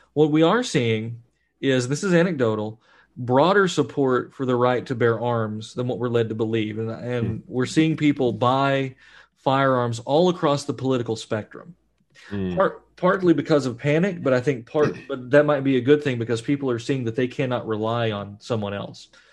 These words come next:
Speaker 1: So you are seeing broader support. And so there's kind of an opening there to, to talk to some of these people. So that's kind of the white pill. On the negative end, uh, you had mentioned you want to talk about ghost guns a little bit. Well,
Speaker 2: Yeah.
Speaker 1: there is legislation, or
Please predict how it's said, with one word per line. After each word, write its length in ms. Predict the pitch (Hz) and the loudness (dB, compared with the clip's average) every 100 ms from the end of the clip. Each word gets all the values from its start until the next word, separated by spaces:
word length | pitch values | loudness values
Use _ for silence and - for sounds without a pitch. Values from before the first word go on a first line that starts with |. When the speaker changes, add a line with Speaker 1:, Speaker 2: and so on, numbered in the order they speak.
| _ _ | _ _
Speaker 1:
So 300 | - 165 120 | 0 4 4
you 200 | 127 139 | 4 6
are 140 | 170 180 | 6 2
seeing 300 | 170 143 123 | 0 0 2
broader 280 | 123 120 | 2 0
support. 480 | 117 117 151 127 110 | -2 -4 0 0 -2
And 160 | 120 117 | -6 -6
so 100 | 127 | 0
there's 240 | 135 127 | 0 0
kind 220 | - 165 | 0 0
of 60 | 139 | 2
an 80 | 120 | 2
opening 400 | 143 139 117 110 | 2 0 -2 0
there 160 | 107 | 0
to, 100 | 104 - - | -2 -8 -12
to 80 | 113 | -6
talk 300 | 139 131 113 | -2 -2 -4
to 80 | 113 | -6
some 180 | 117 | -6
of 60 | 104 | -6
these 180 | 95 87 | -8 -10
people. 400 | - - - - _ _ _ - | -10 -10 -12 -18 _ _ _ -14
So 120 | 113 151 | 0 4
that's 200 | 202 208 | 4 4
kind 120 | 170 | 2
of 60 | |
the 60 | 131 | 2
white 320 | 131 131 113 | 2 0 0
pill. 320 | - 110 - - _ _ _ - | -4 -6 -8 -18 _ _ _ -6
On 120 | 151 | 0
the 60 | 160 | 2
negative 360 | 226 247 190 | 2 2 2
end, 400 | 139 131 127 127 | 4 2 -2 -6
uh, 120 | 127 127 | -2 0
you 160 | 131 | 2
had 80 | 139 | 2
mentioned 280 | 151 151 127 | 2 -2 -2
you 60 | 131 | -2
want 120 | 123 | -2
to 40 | |
talk 120 | 131 | -2
about 180 | 117 113 | -2 0
ghost 300 | 120 143 143 | 2 2 2
guns 180 | 120 110 | -2 -2
a 60 | 107 | -2
little 220 | 104 98 | -2 -4
bit. 300 | 104 104 - - | -6 -6 -10 -4
Well, 280 | 135 139 135 | 2 2 4
Speaker 2:
Yeah. 240 | 127 101 - _ _ _ _ - | 4 2 -6 _ _ _ _ -2
Speaker 1:
there 180 | 139 175 | 6 6
is 160 | 160 143 | 6 6
legislation, 840 | 151 147 - 143 139 - 127 120 | 4 4 -2 -2 0 -4 -6 -6
or 140 | 117 | -8